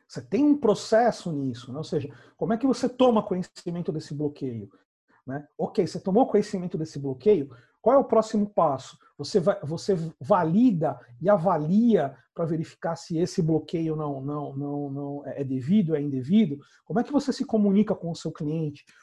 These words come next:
Você aguarda uma resposta, não aguarda uma resposta? Que ação você toma? Que ação você deixa de tomar? Então, é, é, é, isso tem que tá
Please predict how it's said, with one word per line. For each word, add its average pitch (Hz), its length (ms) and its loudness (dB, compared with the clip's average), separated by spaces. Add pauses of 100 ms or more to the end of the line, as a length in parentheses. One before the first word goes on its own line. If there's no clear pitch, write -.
(120)
Você 151 220 -2
aguarda 202 460 4
uma 180 120 -2
resposta, 180 540 0
não 170 100 -4
aguarda 175 340 4
uma 151 120 -4
resposta? 190 440 0
Que 196 120 -2
ação 226 340 0
você 196 260 0
toma? 175 300 -4
Que - 80 -12
ação 214 300 -8
você - 60 -20
deixa 175 180 -20
de 175 60 -18
tomar? 196 180 -4 (360)
Então, 233 240 4 (240)
é, 151 220 -6
é, 165 280 -2
é, 151 120 -6
isso 202 160 -2
tem 277 100 2
que - 60 -8
tá 277 80 -4